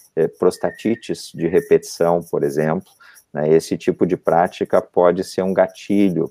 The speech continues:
pode desencadear novos sintomas. Mas, eh, ao contrário do que alguns pacientes pensam ou trazem essa dúvida no consultório, isso não aumenta em nada o risco de câncer de próstata,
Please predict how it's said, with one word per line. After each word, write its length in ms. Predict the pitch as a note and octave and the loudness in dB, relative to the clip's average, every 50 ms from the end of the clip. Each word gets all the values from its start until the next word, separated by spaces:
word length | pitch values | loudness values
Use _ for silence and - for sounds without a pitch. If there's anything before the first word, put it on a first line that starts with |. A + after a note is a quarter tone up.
| _ | _
pode 260 | - E2 D#2 D2+ E2 D#2 | -2 0 0 0 -2 -6
desencadear 960 | D2+ D#2+ E2 F#2 G2 F#2+ - E2+ E2+ F2 E2 E2+ E2+ E2 E2+ F2+ F#2+ G2+ - _ - | -8 -6 -4 -4 -4 -2 -2 -2 -2 0 0 2 4 4 4 4 2 -2 -6 _ -12
novos 440 | F2+ E2+ E2 D#2+ E2+ E2 D#2+ - - | -8 -2 0 2 2 0 0 -6 -10
sintomas. 720 | - E2 D#2+ - - E2 D#2 C#2+ C2+ C2+ C#2+ - - - _ _ - - - - - _ _ - - | -8 -8 -6 0 2 2 2 2 0 -6 -10 -12 -16 -20 _ _ -20 -20 -20 -20 -20 _ _ -18 -8
Mas, 600 | F2+ E2 E2 E2+ E2 E2 E2+ E2 D#2 D2+ D#2 D#2+ | -4 0 2 2 4 4 4 4 2 0 -2 -2
eh, 160 | D#2+ D#2+ D2+ | 0 0 0
ao 180 | C#2+ C#2+ D2+ D#2+ | 0 0 0 0
contrário 600 | - - F2 E2 E2 - E2 F2+ G2+ A2 G#2+ G#2 | 0 -2 -4 -2 -2 -2 0 0 2 2 0 0
do 100 | G#2+ G2+ | 0 -4
que 140 | G2 - F#2 | -2 0 0
alguns 380 | F2+ E2+ E2 F2+ G2 G#2+ - | 0 0 0 -2 -2 -4 -4
pacientes 460 | - - F2 - - F#2 F#2+ F#2+ - - | -4 -6 -6 -4 -4 -6 -6 -6 -10 -12
pensam 560 | - - F2 F#2+ G#2 G2 F2 - - - E2 | -6 -4 0 0 0 0 -2 -4 -6 -6 -2
ou 120 | D#2+ D#2 D2+ | -2 -2 -2
trazem 540 | - - - E2+ F2+ F#2 F2 E2+ E2 D#2 | -4 -4 -2 2 2 2 2 0 -2 -2
essa 220 | D#2+ E2 - - D#2 | -4 -4 -4 -4 -2
dúvida 420 | D2+ E2+ F2 F#2 F2+ E2+ D#2 D#2 | 0 2 0 2 0 0 -2 -2
no 140 | D#2+ D#2+ - | -4 -4 -6
consultório, 720 | - - D#2+ - - - - - F#2+ F#2 G2+ F#2+ F2 F2 | -4 -6 -8 -8 -8 -12 -6 0 2 4 4 4 4 0
isso 180 | F2+ - - A#2 | -2 -4 -6 -8
não 160 | A#2+ A#2+ A#2+ | -6 -2 0
aumenta 460 | A#2 G#2+ F#2+ F#2+ G2 G2+ G2+ G2 - | 0 0 0 0 0 0 -2 -2 -2
em 100 | E2+ E2+ | -2 -2
nada 360 | D#2+ D#2+ E2 F2+ F2+ F2 D#2 D2+ | -2 0 0 0 0 0 0 -2
o 40 | |
risco 320 | D2+ F2 F2 E2+ - - E2 | 0 0 -2 -4 -4 -8 -8
de 100 | E2 E2 | -8 -8
câncer 380 | - - D#2+ D#2+ - - C#2+ | -6 -6 -8 -8 -6 -8 -10
de 100 | C#2+ _ | -10 _
próstata, 720 | _ - C#2+ D2 D2+ E2+ F2 - - - D#2+ - - - | _ -2 0 2 2 2 2 0 -6 -8 -6 -4 -4 -6